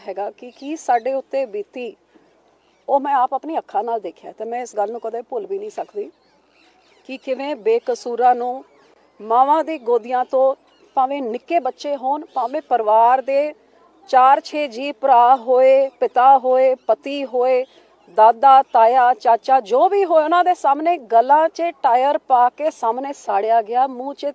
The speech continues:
ਤੇਲ ਪਾ ਪਾ ਕੇ, ਇੱਕ ਇੱਕ ਘਰ ਨੂੰ ਲੱਭ ਲੱਭ ਕੇ। ਤੇ ਉਹ ਕਾਂਗਰਸੀ ਆਗੂ ਜਿਨ੍ਹਾਂ ਨੇ ਇਹ ਸਾਰਾ ਕੁਝ ਕਰਾਇਆ, ਚੌਂਤੀ ਸਾਲ ਤਾਈਂ ਜਿਹੜੀ ਵੀ ਸਰਕਾਰਾਂ ਆਉਂਦੀਆਂ ਸੀ, ਕਿਸੇ ਨੇ ਸਿੱਖ ਕੌਮ ਨੂੰ ਇਨਸਾਫ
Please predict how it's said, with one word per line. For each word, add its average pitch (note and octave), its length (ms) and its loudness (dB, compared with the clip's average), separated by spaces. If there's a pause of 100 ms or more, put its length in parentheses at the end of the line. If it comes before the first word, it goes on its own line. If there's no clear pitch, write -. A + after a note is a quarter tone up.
ਤੇਲ C4 260 0
ਪਾ A3+ 200 2
ਪਾ A3 180 -2
ਕੇ, D#4 140 -12
ਇੱਕ - 320 -12
ਇੱਕ F4+ 120 -8
ਘਰ C#4+ 260 0
ਨੂੰ C#4+ 220 -6
ਲੱਭ A3+ 340 0
ਲੱਭ C4+ 260 2
ਕੇ। A3 260 -6 (520)
ਤੇ E4 180 -4 (100)
ਉਹ F#4 260 4
ਕਾਂਗਰਸੀ D#4 560 -2
ਆਗੂ B3+ 360 2
ਜਿਨ੍ਹਾਂ B3 300 -4
ਨੇ D4+ 140 -10
ਇਹ D4+ 120 -8
ਸਾਰਾ G3+ 320 -4
ਕੁਝ C4+ 280 -12
ਕਰਾਇਆ, F#3+ 460 -6 (560)
ਚੌਂਤੀ D#4 480 0
ਸਾਲ C4 400 0
ਤਾਈਂ C4+ 480 -8 (240)
ਜਿਹੜੀ D4 340 -6
ਵੀ E4 220 -4
ਸਰਕਾਰਾਂ C#4+ 600 -2
ਆਉਂਦੀਆਂ A#3+ 400 -4
ਸੀ, C#4 200 -14
ਕਿਸੇ C4+ 360 -8
ਨੇ D4+ 160 -12
ਸਿੱਖ A#3+ 240 -10 (100)
ਕੌਮ G#3 220 -6
ਨੂੰ B3+ 220 -12
ਇਨਸਾਫ G#3+ 460 -8